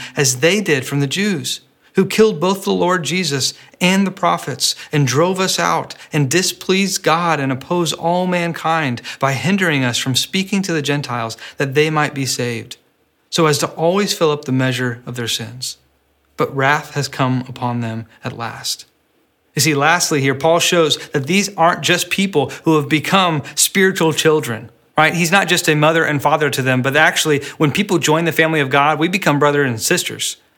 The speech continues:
That we're all a part of the family of God in which God our Father is truly our parental figure.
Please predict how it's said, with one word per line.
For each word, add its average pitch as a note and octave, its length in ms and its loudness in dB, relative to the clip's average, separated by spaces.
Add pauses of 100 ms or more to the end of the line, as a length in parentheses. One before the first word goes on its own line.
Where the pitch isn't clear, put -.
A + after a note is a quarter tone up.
(180)
That D#3 80 0
we're G#3+ 220 4
all F#3+ 340 2
a D#3+ 60 0
part D#3+ 280 2
of D#3 60 -6
the C#3 80 -2
family D#3+ 320 0
of B2+ 80 0
God D#3 260 4
in C3+ 120 0
which - 260 0 (300)
God E3+ 240 6
our D3+ 120 4
Father D#3 560 2 (140)
is - 180 2
truly F3+ 480 2
our D3 160 0
parental C#3+ 460 0
figure. B2 540 -2